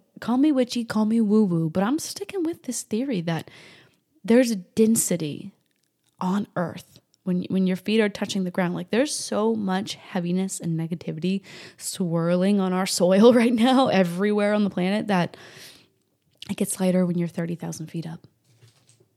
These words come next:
Love always, your Sagittarius. One word next to discover or wisdom or truth seeker that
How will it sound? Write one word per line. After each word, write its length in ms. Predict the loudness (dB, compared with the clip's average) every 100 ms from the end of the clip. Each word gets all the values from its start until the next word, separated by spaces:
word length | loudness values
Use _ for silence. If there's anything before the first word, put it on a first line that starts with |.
| _
Love 220 | -4 0
always, 460 | 2 2 0 -4 -10 _ _ _
your 140 | -8
Sagittarius. 960 | -6 -8 -12 -8 -8 -8 -10 -12 -16 -20 _ _ _ _ _ _ _ _ _ _ _
One 420 | -4 0 0 0
word 500 | 0 0 0 -2 -6 -6
next 320 | -6 -6 -12 -6
to 400 | -2 -2 -2 -6 -6
discover 840 | -4 -2 -4 -4 -6 -6 -10 -12 -10
or 260 | -8 -8 -8
wisdom 800 | 0 2 2 0 -2 -2 -4 -6
or 80 | -10
truth 480 | -6 2 4 4 0
seeker 680 | -2 -2 -4 -2 -2 -4 -8 -14 -20 -14 -4
that 300 | -2 -2